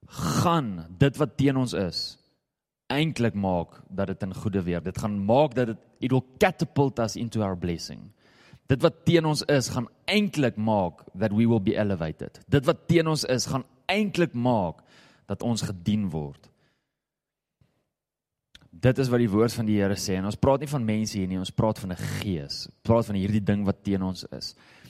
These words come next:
En die oomblik wanneer jy nou na jou omstandighede kyk, dan dink jy by jouself, "Maar dis, dis onmoontlik. Jy kan nie sien. Jy kan nie sien hoe daar gaan deurbraak kom nie. Jy kan nie sien hoe die Here jou besigheid weer gaan optel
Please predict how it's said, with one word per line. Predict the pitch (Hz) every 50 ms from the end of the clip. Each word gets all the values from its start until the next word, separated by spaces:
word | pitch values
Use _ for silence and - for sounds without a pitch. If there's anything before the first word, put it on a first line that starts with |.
| - _ _
En | -
die | 101 104
oomblik | 107 156 165 175 170 131
wanneer | 147 143 143 135
jy | 135 120 120 123
nou | 120 110 107 117
na | 123 131 127
jou | 123 123
omstandighede | 120 110 104 - - 123 123 120 120 101 110 113 107
kyk, | 104 - - 104 95
dan | - 104 98 87
dink | 82 120 123 120 113
jy | 123
by | 107 113
jouself, | 113 110 107 - 120 104 104 92 92
"Maar | 95 92
dis, | 90 92 - - -
dis | - 87 101 92 -
onmoontlik. | - 117 117 110 104 101 92 85 78 78 71
Jy | 76 87 95 101 -
kan | - 120 117
nie | 123 127
sien. | 120 - - - 110 85 76 69 - _ _ _ _ _ _ _ _ _ _ _ _ _ _ _
Jy | - 98 -
kan | - 131 123
nie | 127 120
sien | - - - 131 123 120
hoe | 117
daar | 107 104 101 90
gaan | - - 101 98
deurbraak | 87 98 95 92 87 95 92 - -
kom | 90 87 85
nie. | 80 78 82
Jy | 87 -
kan | - 110 107
nie | 113 110
sien | - - - 120 113 110
hoe | 98
die | 98 95
Here | 92 92 95
jou | 98 95 87 78
besigheid | 98 95 - 104 - 101 92 85 82
weer | 92 90 90
gaan | - 98 - -
optel | 87 - _ 78 80 80